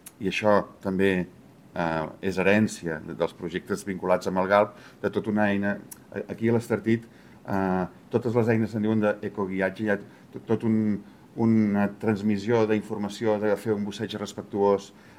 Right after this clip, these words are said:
em, molt, molt potent. Em, és un dels llocs on vas a bussejar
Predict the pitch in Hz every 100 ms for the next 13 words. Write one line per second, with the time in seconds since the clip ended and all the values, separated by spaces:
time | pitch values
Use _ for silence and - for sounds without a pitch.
0 | - - 95 90 87 92 101 107 113 110
1 | 104 104 107 110 104 90 92 - - 82
2 | 80 80 78 - - - 101 104 113 110
3 | 101 101 117 101 104 113 110 113 101 107